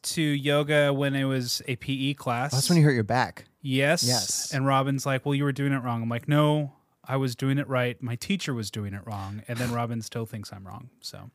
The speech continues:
Speaker 2: Well, I don't think so. I think she just wants to, like, reintroduce you to the possibility.
Speaker 1: I'm just too traum-,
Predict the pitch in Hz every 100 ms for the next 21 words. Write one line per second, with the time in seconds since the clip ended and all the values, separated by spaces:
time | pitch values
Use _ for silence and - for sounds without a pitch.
0 | _ _ _ 170 185 226 262 190 - 120
1 | 120 160 - 156 151 143 135 - 131 117
2 | 110 117 117 104 107 107 107 104 107 104
3 | - - - - 127 151 143 151 - 160
4 | 143 127 107